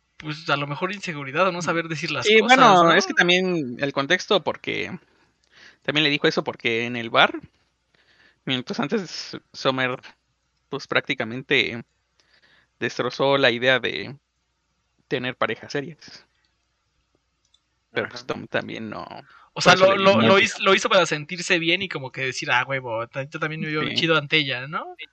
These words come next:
Speaker 2: Sí, no, pues, tú, tú nomás una amiga. <laughs>
Speaker 1: O sea, o sea, es, es como en Scott Pilgrim, ¿no? De, "Oye, ¿y tú te drogas?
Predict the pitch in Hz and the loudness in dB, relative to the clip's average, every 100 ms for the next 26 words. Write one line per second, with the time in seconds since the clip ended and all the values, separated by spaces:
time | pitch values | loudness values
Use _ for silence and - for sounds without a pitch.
0 | _ _ _ - 175 190 233 240 220 - | _ _ _ -6 -4 -2 -2 -2 -4 -4
1 | 311 320 311 302 311 359 330 277 269 285 | 0 0 0 0 0 -2 0 0 0 -2
2 | 247 240 247 214 - - - - 175 170 | -4 -4 -4 2 2 2 -2 2 2 2
3 | - - 196 220 320 262 220 185 - 196 | -4 0 2 4 4 6 6 4 2 -2
4 | 196 196 170 160 185 208 160 - 175 190 | -2 -6 -4 -4 -4 -4 -6 -6 -6 -6
5 | 175 208 190 170 185 277 - | -8 -8 -6 -6 -6 -10 -14